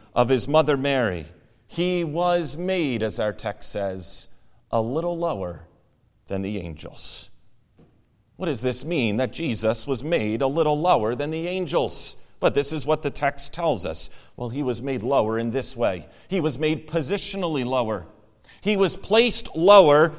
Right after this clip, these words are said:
than the angels, not in creation. Jesus is begotten, not made. He's from all eternity, to all eternity, the Lord God. But he was made in his incarnation positionally lower than the angels. How so?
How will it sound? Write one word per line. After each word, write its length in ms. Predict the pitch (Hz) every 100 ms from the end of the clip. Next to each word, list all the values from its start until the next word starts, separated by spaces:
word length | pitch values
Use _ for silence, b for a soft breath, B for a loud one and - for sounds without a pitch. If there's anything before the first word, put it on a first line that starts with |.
| -
than 120 | 170
the 120 | 185
angels, 340 | 214 175 147 208
not 200 | 262 262
in 100 | 180
creation. 800 | - 160 214 208 - 98 151 156
Jesus 420 | 214 156 165 160
is 140 | 160
begotten, 640 | - 135 185 226 - 117
not 240 | 139 185 -
made. 420 | 185 190 107 B B
He's 200 | - 185 -
from 280 | 208 233
all 240 | 202 143 156
eternity, 520 | 143 - 151 139 135
to 280 | - - 233
all 180 | 180 135
eternity, 500 | 120 156 143 135 139
the 100 | 131
Lord 380 | 170 208 175 123
God. 520 | 190 202 147 104 - B B B -
But 160 | 165
he 160 | 175 208
was 260 | 190 156
made 480 | 160 214 233 165 180
in 80 | 190
his 220 | 185 165
incarnation 880 | 202 214 - 208 208 175 123 165 190
positionally 840 | - 190 147 226 - 156 151 165 170
lower 520 | 175 208 135 131 160
than 140 | 170
the 160 | 180 190
angels. 560 | 202 208 156 113 95 B B -
How 180 | 143 139
so? 440 | - 135 85